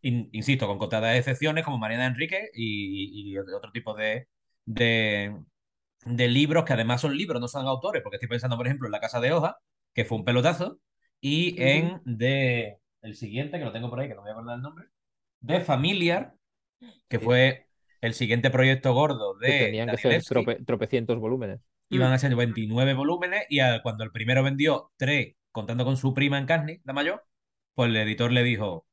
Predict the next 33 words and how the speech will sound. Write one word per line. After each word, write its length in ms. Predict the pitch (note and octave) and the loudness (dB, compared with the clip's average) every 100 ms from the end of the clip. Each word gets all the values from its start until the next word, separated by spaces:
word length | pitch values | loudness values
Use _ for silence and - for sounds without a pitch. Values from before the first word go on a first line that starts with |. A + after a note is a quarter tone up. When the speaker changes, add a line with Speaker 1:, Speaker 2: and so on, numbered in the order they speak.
| _ - | _ -10
Speaker 1:
"Me 240 | - E2+ | -8 -8
parece 260 | E2+ F2 F#2+ | -8 -8 -8
a 40 | |
mí 120 | G2 | -6
que 80 | A2 | -2
de 140 | A2 | -2
los 140 | G#2+ G2+ | -2 -6
veintinueve 480 | G#2+ G#2 G2+ G#2+ A2+ | -8 -10 -8 -6 -4
se 80 | A2+ | -2
van 160 | A2+ | -2
a 40 | A2+ | 0
quedar 220 | A#2 A#2+ | 0 0
en 80 | C3 | 0
uno 100 | A#2 | -2
y 20 | |
medio, 320 | B2 C3 F#2 _ _ _ - | -2 -2 -6 _ _ _ -4
Mark", 380 | A2+ B2 - - _ _ | 0 0 0 -14 _ _
¿sabes? 280 | G#2+ G2+ B2+ - _ _ - | -4 -4 -6 -12 _ _ -2
Y 80 | C3 | 0
el 100 | A#2 | 2
cabrón 300 | A#2 B2 C3 | 4 4 4
publicó 300 | C3 B2+ B2 | 4 4 4
una 80 | C3 | 2
entrevista 360 | C3 C#3+ D3 | 2 0 0
diciendo, 300 | D3+ C#3+ A#2+ | 0 -2 -6
"El 60 | A#2 | -6
mercado 400 | A#2+ C3+ C3+ D3+ | -4 -2 -2 -2
no 60 | D3 | -6
está 300 | - C#3+ C3 | -2 2 4
preparado 460 | C3 B2 B2+ A#2+ A#2 | 4 4 4 2 0
para 140 | A#2+ | -2
mis 160 | A#2 G#2 | -4 -6
libros". 360 | G#2+ - - | -10 -14 -20